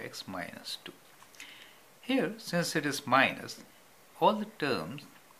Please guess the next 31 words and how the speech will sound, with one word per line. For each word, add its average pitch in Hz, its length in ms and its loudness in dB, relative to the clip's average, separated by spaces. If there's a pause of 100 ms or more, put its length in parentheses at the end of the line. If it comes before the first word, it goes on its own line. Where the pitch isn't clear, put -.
(460)
inside 202 500 2
the 175 80 -2
brackets 120 440 4
will 104 100 -4
have 95 200 -4
reversed 113 540 -2
signs. - 540 -4
So - 280 -2
this 175 200 -6
becomes 147 400 -8
minus 117 460 0
x - 180 -4
squared, 120 320 -6 (160)
minus 107 560 -4
minus 95 380 -8
is 87 120 -2
positive, 127 540 -4
so - 120 -8
plus - 300 -4
x, 120 260 0 (380)
minus 113 400 0
times 107 280 -2
plus - 320 -8
is - 160 -12
negative 104 460 -6 (420)
minus 85 560 -14
three. - 340 -12 (960)
So 139 140 -4
now 208 160 10
you 214 200 4
get 180 380 4